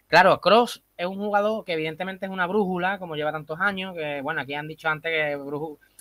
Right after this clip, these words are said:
que Kroos es una garrapata, tampoco se puede decir eso en vez de un jugador como Toni, que que es de lo más rentable que ha habido en el Madrid los últimos veinticinco años, por lo que vino. Eh, pero claro, eh, tener a, la posibilidad de cuando,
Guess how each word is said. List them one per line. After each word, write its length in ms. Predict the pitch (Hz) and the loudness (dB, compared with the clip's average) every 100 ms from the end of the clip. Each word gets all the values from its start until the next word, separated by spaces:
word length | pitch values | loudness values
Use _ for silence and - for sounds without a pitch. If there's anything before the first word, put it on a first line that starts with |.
| _ _ | _ _
que 120 | 143 | -2
Kroos 160 | 143 151 | 2 4
es 20 | |
una 100 | 165 | 6
garrapata, 400 | 156 143 143 160 | 6 6 4 2
tampoco 300 | 123 123 135 | 0 -4 -4
se 80 | 147 | -4
puede 180 | 147 143 | -2 -2
decir 140 | 156 | -2
eso 120 | 151 | -4
en 40 | 147 | -4
vez 80 | 147 | -4
de 60 | |
un 60 | 143 | -2
jugador 220 | 139 139 | -2 -2
como 200 | 139 135 | -4 -4
Toni, 280 | 151 151 160 | 0 0 0
que 280 | 151 139 - _ _ | 2 0 -2 _ _
que 240 | - 143 143 | 4 6 6
es 60 | |
de 100 | 139 | 4
lo 140 | 147 143 | 4 4
más 180 | 143 131 | 4 4
rentable 480 | 139 127 151 147 135 | 0 6 6 6 4
que 60 | |
ha 40 | 139 | 4
habido 160 | 139 | 4
en 60 | 135 | 0
el 80 | 131 | 0
Madrid 240 | 135 143 | 0 -2
los 100 | 135 | -6
últimos 320 | 131 135 131 - | -6 -6 -6 -6
veinticinco 680 | 135 135 127 131 139 131 131 | -6 -4 -6 -8 -8 0 2
años, 300 | 139 104 113 | 2 -2 -6
por 100 | 117 | -6
lo 60 | |
que 100 | 117 | -4
vino. 260 | 131 147 220 _ _ _ _ _ - | -4 -4 -8 _ _ _ _ _ 0
Eh, 480 | 139 135 135 131 127 _ _ | 4 6 6 4 2 _ _
pero 220 | 139 127 | 0 2
claro, 340 | 120 156 147 - - | 4 4 4 -4 -4
eh, 520 | 135 135 131 135 131 | 0 2 2 2 0
tener 240 | 127 143 | -2 0
a, 500 | 190 202 196 196 190 175 _ _ - | 2 2 2 0 -2 -8 _ _ -2
la 160 | 175 | 0
posibilidad 380 | 170 - 160 160 | 0 -4 -6 -4
de 100 | 165 | -2
cuando, 320 | 160 143 139 | -4 -4 -4